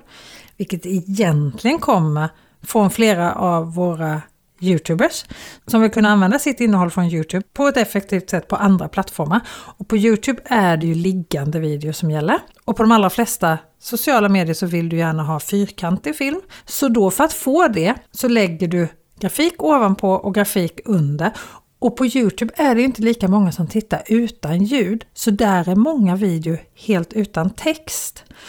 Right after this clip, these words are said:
Så då lägger man texten på de här grafikplattorna, vilket är jättebra, för då döljer ju inte texten någonting av själva videon.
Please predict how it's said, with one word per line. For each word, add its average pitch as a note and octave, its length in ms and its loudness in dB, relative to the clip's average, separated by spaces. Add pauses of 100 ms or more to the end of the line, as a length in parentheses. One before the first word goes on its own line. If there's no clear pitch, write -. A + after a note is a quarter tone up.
(200)
Så - 140 -4
då A3 160 2
lägger A3+ 340 2
man A#3 140 2
texten - 560 -6
på A#3+ 240 0
de G3+ 160 2
här G3+ 120 2
grafikplattorna, F#3+ 1000 -4
vilket D#4 240 -2
är A#3+ 40 0
jättebra, B3+ 440 2
för D4 160 -4
då G3 180 2
döljer G3+ 500 2
ju C#4+ 80 2
inte F#4 240 -4
texten G3+ 520 0
någonting F3 520 2
av E3+ 300 2
själva E3 300 0
videon. E3+ 460 2